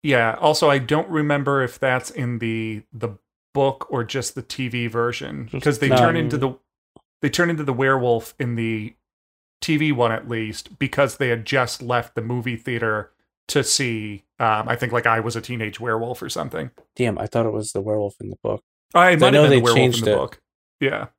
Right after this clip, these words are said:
Speaker 3: So I thought it would have been really, like, cool as a, like, lead up that the priest became or contracted the, like, lycanthropy from the wolf from It. Like, he was, he had a run in.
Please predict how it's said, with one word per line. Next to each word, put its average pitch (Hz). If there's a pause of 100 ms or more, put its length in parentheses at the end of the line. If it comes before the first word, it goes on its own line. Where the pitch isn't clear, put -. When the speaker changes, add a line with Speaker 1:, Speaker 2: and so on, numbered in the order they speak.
(400)
Speaker 3:
So 143
I 135
thought 147
it 127
would 127
have 123
been 117
really, 113
like, 107 (220)
cool 113
as 101
a, 98 (360)
like, 110
lead 117
up 101 (240)
that 107 (140)
the 123
priest - (180)
became 113
or 107
contracted 110
the, 104 (280)
like, 110
lycanthropy 104
from 98 (920)
the 123
wolf 107 (180)
from 104 (160)
It. 107 (680)
Like, 104
he 120
was, 110
he 110
had 113
a 110
run 107
in. 120